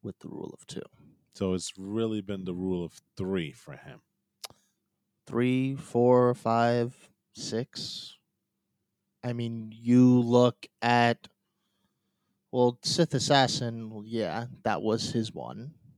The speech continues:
Speaker 1: Then you had Dooku. Eh, did away with him. Then you had Anakin. You look at the comic books, which were canon. He had Vader pitted against all these other dudes to see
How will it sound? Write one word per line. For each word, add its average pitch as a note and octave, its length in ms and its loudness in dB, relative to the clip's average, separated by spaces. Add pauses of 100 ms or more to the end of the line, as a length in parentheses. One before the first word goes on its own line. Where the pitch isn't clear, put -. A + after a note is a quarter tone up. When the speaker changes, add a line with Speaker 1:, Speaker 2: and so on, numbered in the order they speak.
(500)
Speaker 1:
Then A2 140 -4
you G#2+ 60 -8
had A2 260 -2
Dooku. A#2+ 540 0 (840)
Eh, D#4 260 -6 (340)
did A#2 140 -4
away A2+ 220 0
with G#2+ 160 -6
him. E3+ 200 -12 (240)
Then A2+ 120 -8
you A2 80 -10
had A2+ 100 -8
Anakin. - 420 -6 (1160)
You B2+ 100 -2
look D3+ 180 2
at C#3 80 -2
the C#3 60 -6
comic G#3+ 420 0
books, - 460 -6 (220)
which - 180 -12
were G#2 100 -4
canon. F#3 460 -2 (1700)
He B2+ 300 0
had B2 380 4
Vader B2+ 440 8
pitted A#2 540 2
against A2+ 680 -4 (120)
all A#2+ 180 4
these A#2 220 0
other C#3 260 4
dudes G#2+ 420 0
to A#2 100 -8
see A2+ 440 -4